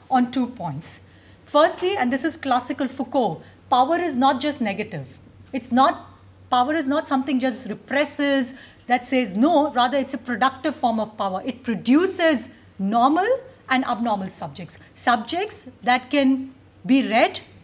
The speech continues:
that are legible to hegemonic norms, and subjects who just cannot be read, who are in-, unintelligible and illegible, um,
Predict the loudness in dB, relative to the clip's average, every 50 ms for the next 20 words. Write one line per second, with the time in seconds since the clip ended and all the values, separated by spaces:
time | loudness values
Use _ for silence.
0 | -6 -2 -2 0 0 0 0 0 -2 -2 0 0 -2 0 0 0 0 0 -2 -6
1 | -12 -18 -20 -8 -4 -2 0 0 0 -2 -6 -2 -2 -2 0 2 2 2 2 2
2 | 0 0 0 2 2 2 0 -4 -10 -16 -18 -16 -4 -2 -2 0 2 0 0 0
3 | 2 -2 -2 -2 -6 -2 0 0 2 2 0 -2 -2 -2 0 2 2 2 0 -2
4 | -2 -2 -2 -4 -4 -2 -4 -4 -4 -6 -12 -18 -6 -2 -2 -2 -2 -2 -10 -8
5 | -2 0 0 2 2 2 2 2 0 0 0 -2 -4 -2 -2 -2 -2 -2 -4 -12
6 | -20 -6 -2 0 0 2 2 0 0 0 -2 -4 -6 -6 -6 -6 -6 -6 -8 -14
7 | -20 -20 -20 -20 -20 -8 -4 -2 -2 0 -2 -4 -8